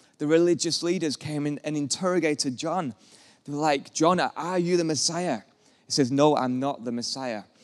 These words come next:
It's like, "Are you the Elijah?" And he's like, "No, no, I'm not the Elijah." "Are you the prophet?" And he says, "No, I'm not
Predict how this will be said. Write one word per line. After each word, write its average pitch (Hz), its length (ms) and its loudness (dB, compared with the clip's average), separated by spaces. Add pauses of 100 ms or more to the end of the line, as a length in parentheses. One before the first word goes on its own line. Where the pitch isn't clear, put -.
(140)
It's - 80 -12
like, - 160 -6
"Are 214 200 8
you 202 220 4
the 190 140 2
Elijah?" 180 760 4
And 143 120 -12
he's 156 100 -6
like, 156 120 -2 (240)
"No, 147 180 0
no, 151 260 2
I'm 139 260 -2
not 165 300 2
the 143 240 2 (300)
Elijah." 143 640 4 (240)
"Are - 160 6
you 226 160 6
the 233 140 4
prophet?" 202 680 0
And - 280 -20
he 147 60 -6
says, 135 220 -4
"No, 165 420 2
I'm 143 300 -6
not 156 340 4